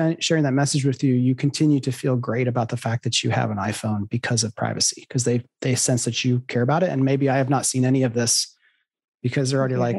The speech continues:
Speaker 2: yeah.
Speaker 1: "That kid
Speaker 2: I'll have
Speaker 1: has
Speaker 2: to
Speaker 1: no
Speaker 2: go check
Speaker 1: morals
Speaker 2: to see what I
Speaker 1: whatsoever.
Speaker 2: did.
Speaker 1: He'll let anyone track him."
Speaker 2: <laughs>
Speaker 1: Send him messages. Who knows?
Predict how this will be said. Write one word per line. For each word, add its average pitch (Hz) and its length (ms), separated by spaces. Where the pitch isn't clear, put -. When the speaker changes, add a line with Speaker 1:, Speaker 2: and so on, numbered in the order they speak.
Speaker 2:
yeah. 185 180
Speaker 1:
"That 196 200
kid 156 140
Speaker 2:
I'll - 80
have 240 80
Speaker 1:
has 135 100
Speaker 2:
to 226 60
Speaker 1:
no 214 80
Speaker 2:
go 175 80
check 156 180
Speaker 1:
morals - 220
Speaker 2:
to - 0
see 165 60
what 160 120
I 156 60
Speaker 1:
whatsoever. 139 120
Speaker 2:
did. - 40
Speaker 1:
He'll 208 140
let 185 160
anyone 196 360
track 160 280
him." 156 280
Speaker 2:
<laughs> - 640
Speaker 1:
Send 156 320
him 143 360
messages. 127 720
Who 135 120
knows? 127 360